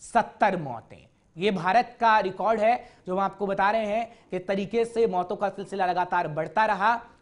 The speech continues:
और अब जब बात करते हैं, दस से बीस हजार मौतें होने में सिर्फ इक्कीस दिन लगे हैं,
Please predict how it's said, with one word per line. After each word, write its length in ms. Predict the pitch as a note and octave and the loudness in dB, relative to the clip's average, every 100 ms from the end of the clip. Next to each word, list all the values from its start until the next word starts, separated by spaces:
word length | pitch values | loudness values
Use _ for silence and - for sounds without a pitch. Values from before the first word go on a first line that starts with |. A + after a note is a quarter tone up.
| - | 0
और 240 | F3+ F#3+ - - - | 2 2 -2 -16 -2
अब 160 | F#3 | 0
जब 180 | F3+ A3 | 2 2
बात 240 | A3+ A#3 - | 4 2 0
करते 260 | B3 - | -8 -6
हैं, 120 | C4 | -6
दस 200 | G#3 G#3+ | -4 -6
से 80 | B3 | -6
बीस 260 | G3 A3 A3 | -4 -6 -8
हजार 300 | G#3 G#3+ A3+ | -2 2 2
मौतें 340 | F3+ F#3+ F#3 B3 | 0 -6 -4 -4
होने 260 | G#3 F3 | -4 -6
में 80 | D#3 | -8
सिर्फ 340 | D#3 C4+ C#4 - B3+ | -4 -4 -4 -8 -12
इक्कीस 400 | A#3 B3 B3 - | -8 0 -2 0
दिन 120 | G3 | -4
लगे 200 | C#3+ B2+ | -4 -10
हैं, 260 | A2 A2 | -18 -20